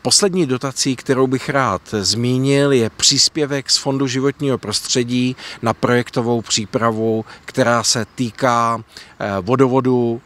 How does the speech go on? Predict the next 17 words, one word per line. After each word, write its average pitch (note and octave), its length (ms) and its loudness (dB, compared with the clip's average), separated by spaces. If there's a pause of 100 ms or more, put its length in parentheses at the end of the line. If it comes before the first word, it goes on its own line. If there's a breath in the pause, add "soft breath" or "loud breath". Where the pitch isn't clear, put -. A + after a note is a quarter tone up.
v G2+ 60 -4
Lotouši. G#2 640 0 (440 loud breath)
Po C#3 400 6
mnoha C#3 340 2
letech D#3+ 360 -2
slibů, C3 720 0 (320 loud breath)
eh, A2+ 260 0
jsme B2 300 2
konečně C3+ 920 0
pro A#2 180 -4
místní B2 400 0
občany, A#2 720 -2 (300 loud breath)
eh, G#2 240 -2
splnili, C3+ 920 0 (340 loud breath)
eh, G#2+ 140 -4
slib B2 480 2 (240)
a, G#2+ 400 0